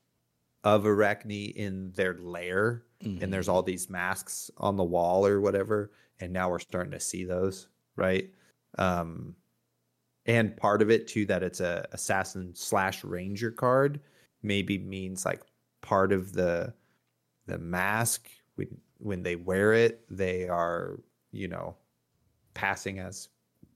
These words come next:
Speaker 1: a ranger. I don't know, something like that. Infiltrating rangerness. Who knows?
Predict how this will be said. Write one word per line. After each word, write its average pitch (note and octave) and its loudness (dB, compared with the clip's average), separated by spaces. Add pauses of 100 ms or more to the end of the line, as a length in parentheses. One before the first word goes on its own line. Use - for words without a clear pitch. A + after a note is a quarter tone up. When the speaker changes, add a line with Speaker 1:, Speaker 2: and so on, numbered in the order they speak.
(260)
Speaker 1:
a A2 2
ranger. G#2+ -2 (180)
I G2+ 2
don't F#2+ -2
know, F#2+ -8 (300)
something A2 2
like G2 -6
that. F2 -4
Infiltrating A#2 4
rangerness. G#2+ -2 (640)
Who A#2 8
knows? - -2